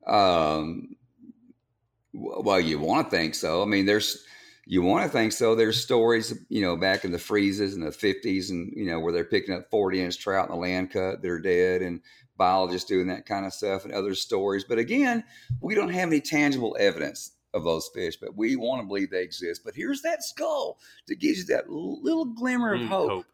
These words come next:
Speaker 1: Little glimmer of hope that, yeah, just maybe if I do my homework and get out there and try hard enough.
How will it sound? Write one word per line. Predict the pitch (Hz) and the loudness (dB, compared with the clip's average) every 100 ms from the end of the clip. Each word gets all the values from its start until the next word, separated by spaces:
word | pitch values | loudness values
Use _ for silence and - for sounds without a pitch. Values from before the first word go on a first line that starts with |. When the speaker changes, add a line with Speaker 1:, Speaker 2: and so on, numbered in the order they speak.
| _ _ _ | _ _ _
Speaker 1:
Little | - - 320 | -2 0 0
glimmer | 233 226 220 | -2 -4 -4
of | 196 | -6
hope | 151 151 - | -6 -8 -8
that, | - | -10
yeah, | 247 339 359 349 | -6 -4 -6 -8
just | 214 269 254 - | -6 -6 -6 -8
maybe | 208 196 202 214 190 - | -6 -4 -2 -2 -2 -4
if | - | -6
I | - | -6
do | 135 | -4
my | 175 127 | -4 -4
homework | 127 143 131 131 | -4 -4 -8 -10
and | 143 | -4
get | 139 | 0
out | 131 127 | 0 -2
there | 110 | -6
and | |
try | 98 143 139 | -2 -2 0
hard | 117 104 | 0 -2
enough. | 98 104 113 - | -2 -4 -4 -8